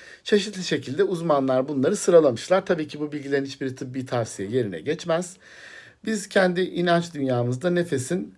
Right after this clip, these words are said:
pratik, e, faydalarını anlamaya çalışıyoruz. Eğer herhangi bir rahatsızlığınız varsa muhakkak psikologlara, psikiyatristlere veya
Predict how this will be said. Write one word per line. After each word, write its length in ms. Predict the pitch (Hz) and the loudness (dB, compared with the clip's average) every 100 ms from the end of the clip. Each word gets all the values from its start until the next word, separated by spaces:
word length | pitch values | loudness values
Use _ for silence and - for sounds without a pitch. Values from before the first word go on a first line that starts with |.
| - - - - | -20 -20 -10 4
pratik, 500 | 170 160 185 - _ - | 4 4 -2 -10 _ -10
e, 160 | 113 | -8
faydalarını 840 | 117 135 123 117 113 107 107 107 - _ _ _ - | -4 0 2 2 0 -2 -4 -6 -10 _ _ _ -6
anlamaya 420 | 139 123 110 101 | -2 0 0 -4
çalışıyoruz. 540 | 98 95 - 123 196 - - | -6 -10 -6 -4 -4 -6 4
Eğer 240 | 190 156 | 8 8
herhangi 420 | 151 139 135 120 | 6 2 2 0
bir 80 | 113 | 2
rahatsızlığınız 680 | 117 110 - 104 104 101 98 | 2 0 -4 -8 -6 -6 -6
varsa 440 | 101 110 185 220 - _ | -8 -4 -4 -4 -10 _
muhakkak 600 | 156 156 127 - 151 - | 0 2 2 -2 -4 -4
psikologlara, 800 | - - 139 123 123 120 123 147 | -16 -4 0 0 0 0 2 0
psikiyatristlere 840 | - - 127 117 120 110 - 110 110 | -6 -4 -2 -2 -6 -14 -6 -4 -2
veya 360 | 101 104 139 | -2 -2 -6